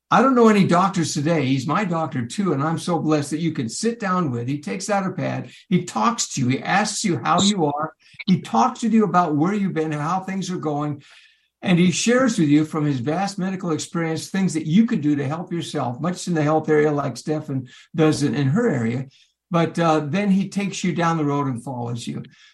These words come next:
Uh, I don't know of many offices you can go in. Right now, I have some doctors, maybe you guys do too. Uh, Craig has shared about that. I've never seen the doctor. I see him just before I go in for one of those south of the border, uh, male type,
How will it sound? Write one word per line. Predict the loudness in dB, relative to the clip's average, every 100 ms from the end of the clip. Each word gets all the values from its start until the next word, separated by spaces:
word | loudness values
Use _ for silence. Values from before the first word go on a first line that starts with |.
| -4
Uh, | 2
I | 4
don't | 4 4
know | 4
of |
many | 4 4
offices | 4 2 0 -4 -2
you | 0
can | 0
go | 2 2
in. | 0
Right | -2 0
now, | 0
I | 0
have | 0 -2
some | -4 -6 -2
doctors, | -2 -2 -6 -4
maybe | -4 -2
you | -2
guys | -4 -4 -4
do | -4 -4
too. | -2 -2 -2 -6 _ -8
Uh, | -8
Craig | -4 0 0
has | 0
shared | 0 -2 -2
about | -4 -4
that. | -4 -6 -10 -6
I've | 2 4
never | 4 2
seen | 0 2 2
the | 2
doctor. | 0 -2 -2 -8 -14 _ _ -2
I | 0
see | 4 6
him | 6
just | 6 4 2
before | 0 2 4
I | 2
go | 0 0
in | 2 2
for | 0
one | -2 0
of | 0
those | 0 -2
south | 0 -2 -2
of | -4
the | -4
border, | -4 -2 -2 -4 -6 -14 -4
uh, | 0 0 0
male | 0 0 -2
type, | -4 -4 -4